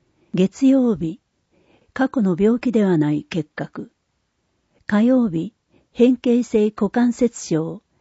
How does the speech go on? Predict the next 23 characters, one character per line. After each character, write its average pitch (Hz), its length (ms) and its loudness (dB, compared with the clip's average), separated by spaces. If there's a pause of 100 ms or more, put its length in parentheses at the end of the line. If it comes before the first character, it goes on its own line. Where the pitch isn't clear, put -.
(340)
股 190 160 -2
関 269 240 0
節 - 300 -2
の 165 140 0
痛 170 280 -4
み。 170 220 -6 (1080)
水 262 300 2
曜 254 240 2
日、 165 240 -8 (640)
大 196 100 -2
人 262 300 2
と 254 120 0
子 240 140 0
供 208 220 0
の 190 260 -2
肺 254 340 0
炎 262 140 2
球 233 240 0
菌 214 260 0
ワ 202 140 0
ク - 140 -20
チ 156 160 -6
ン。 170 180 -14